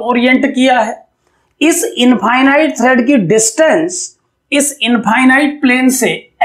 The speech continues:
L given है और lambda density का charge इस thread में present है। यहां पर lambda charge per unit length को प्रेजेंट कर रहा है। हमें calculate करना है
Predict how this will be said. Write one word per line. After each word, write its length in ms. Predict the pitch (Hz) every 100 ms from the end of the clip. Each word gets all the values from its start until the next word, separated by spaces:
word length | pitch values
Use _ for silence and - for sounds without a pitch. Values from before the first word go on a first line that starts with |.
| 226
L 80 | 262
given 360 | 254 262 269
है 260 | 226 254 - _ _ _ _ _ _ _ _ -
और 380 | 240 254 202 185
lambda 400 | 220 262 294 311
density 540 | 285 285 - 247 247
का 140 | 247 247
charge 520 | 247 240 196 170 196 -
इस 300 | 247 233 -
thread 280 | - 254 277
में 260 | 220 151 - _ _ _ _ _ _ -
present 480 | 214 220 226 277 269
है। 280 | 220 - -
यहां 260 | 175 190 226
पर 160 | 254 240
lambda 380 | 240 254 254 254 254
charge 400 | - 220 247 240 269 -
per 80 | 254
unit 480 | 247 247 220 208 180
length 220 | 247 269
को 100 | 285
प्रेजेंट 440 | 277 254 262 269 269
कर 120 | 269
रहा 340 | 277 208 240
है। 120 | 240 - _ _ _ _ _ _ _ _ _ _ _ _
हमें 360 | - 240 294 359
calculate 560 | 254 254 262 294 349 359
करना 360 | 330 262 247
है 160 | 175